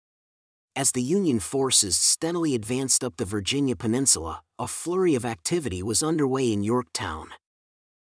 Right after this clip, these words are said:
The southern town, usually tranquil and unhurried, was now pulsing with a sense of urgency.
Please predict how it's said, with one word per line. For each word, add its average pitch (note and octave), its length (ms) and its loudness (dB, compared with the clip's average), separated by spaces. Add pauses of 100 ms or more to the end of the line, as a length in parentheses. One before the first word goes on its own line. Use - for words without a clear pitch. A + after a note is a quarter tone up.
(160)
The A#2+ 100 -2
southern D3+ 420 2
town, F2 500 -6 (180)
usually C#3+ 520 -2
tranquil B2+ 600 -2
and A#2+ 140 -2
unhurried, B2 640 -2 (300)
was B2 240 0
now E3 340 -2
pulsing A#2+ 480 0
with G#2 120 -2
a G2 60 -2
sense C3+ 380 2
of A2 120 -4
urgency. G#2+ 720 -2